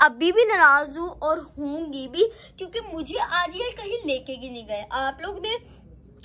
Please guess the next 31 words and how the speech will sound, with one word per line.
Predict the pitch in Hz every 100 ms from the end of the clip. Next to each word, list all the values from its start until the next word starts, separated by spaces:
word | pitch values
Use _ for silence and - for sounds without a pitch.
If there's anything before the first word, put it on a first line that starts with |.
| -
देखो, | 311 302 285
मैंने | 302 349
कहा | 381 339 381 440
है | 359 330
कि | 359 427
खुशी | 415 339 - 392
है, | 381 254 254 - -
खुशी | 294 359
का | 392
दिन | 320 311 294
है, | 359 349
इसमें | - 320
सैड | 302 247 254
नहीं | 294
होना | 277
चाहिए, | 277 349 - - - -
but | 381
यार | 480 571 453
खुशी | 403 440
का | 453 571 427
दिन | 330
है | 392
तो | 508 427
मुझे | 330 330 466
ना, | 330
ना | 302 554
सैड | 539 294 277 269
करो। | 302 277 302 - - -
तो | 453 466
मतलब | 403 453 466 349
यार | 349 392